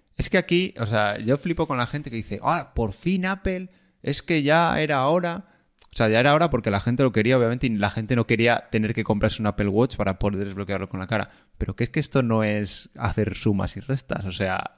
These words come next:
yo creo que esto es bastante complicado y si Apple no lo ha sacado antes es porque no ha logrado antes tener un modelo de reconocimiento que le permitiera,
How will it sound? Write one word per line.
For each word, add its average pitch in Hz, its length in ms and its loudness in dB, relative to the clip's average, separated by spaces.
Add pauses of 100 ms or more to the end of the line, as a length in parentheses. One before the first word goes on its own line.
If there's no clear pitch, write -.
yo 101 140 -2
creo 127 160 6
que 139 80 6
esto 143 160 2
es 123 80 4
bastante 117 380 2
complicado 123 420 0
y 120 60 6
si 107 160 0
Apple 127 220 0
no 127 100 0
lo 131 100 2
ha 127 40 2
sacado 123 300 0
antes 147 340 -2
es - 120 -6
porque 117 400 2 (380)
no 117 180 4
ha 131 60 6
logrado 131 440 6
antes 151 460 2
tener 110 260 4
un 123 200 4
modelo 120 420 6
de 98 80 2
reconocimiento 107 1040 0
que 107 100 -2
le 98 100 0
permitiera, 101 760 0